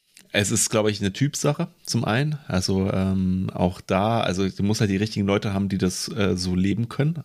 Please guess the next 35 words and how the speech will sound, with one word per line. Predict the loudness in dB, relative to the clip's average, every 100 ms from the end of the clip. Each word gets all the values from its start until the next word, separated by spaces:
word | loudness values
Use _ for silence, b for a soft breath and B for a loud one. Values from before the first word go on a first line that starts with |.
| -8
Es | -8 0
klingt | 2 2
jetzt | 0
ein |
bisschen | 0 0 2
komisch | 2 0 0
im | -2
ersten | 0 0
Moment, | 0 0 0
aber | 0 0
auch | 0 -2
das | -4 -2
gehört | -2 0
halt | 0
dazu. | -2 -2 -4 -4 B B B B B B B _ _ _ _ _ -14
Es | -6 0
gibt | 2
halt | 2
Menschen, | 0 -2 0
die | -2
können | 0 0 2
halt | 0 -2
konstant | -4 -2 0 0 0 -2 -2
besser | 0 2
arbeiten, | 2 2 0 0
als | -2 0
wenn | -2
sie |
es | 0
halt | 0 2
alles | 0 0
auf | -2
einmal | -2 0 0
haben. | 0 -2 0
Leider | 0 0 -2 -4